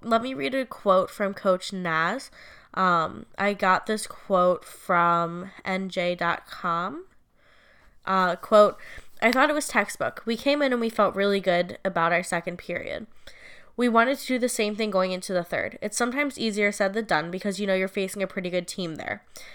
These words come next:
But I felt we carried the play for most of that period. Had our chances, hit the post, puck wouldn't go in, and eventually we made a big play and puck went in to tie it up."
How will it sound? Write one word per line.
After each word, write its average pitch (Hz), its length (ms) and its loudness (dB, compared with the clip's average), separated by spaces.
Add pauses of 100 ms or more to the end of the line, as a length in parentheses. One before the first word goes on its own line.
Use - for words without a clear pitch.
(140)
But 247 100 6
I 254 80 8
felt 269 160 2
we 285 100 0
carried 226 300 2
the 247 80 -4
play 185 280 0
for 196 140 -6
most 180 240 -2
of 185 60 -14
that 160 180 0
period. - 500 -6
Had 196 220 0
our 233 80 2
chances, 190 600 -2
hit 220 200 -2
the 233 80 -2
post, 196 520 0
puck 202 260 2
wouldn't 202 180 0
go 185 180 4
in, 175 220 -2
and 196 180 -4
eventually 190 440 -2
we 185 80 -4
made 180 220 0
a 175 40 -2
big 196 240 -2
play 180 300 2
and 220 100 -8
puck 185 220 -2
went 185 140 -2
in 170 100 -6
to - 100 -18
tie - 220 -2
it - 100 -6
up." - 240 -8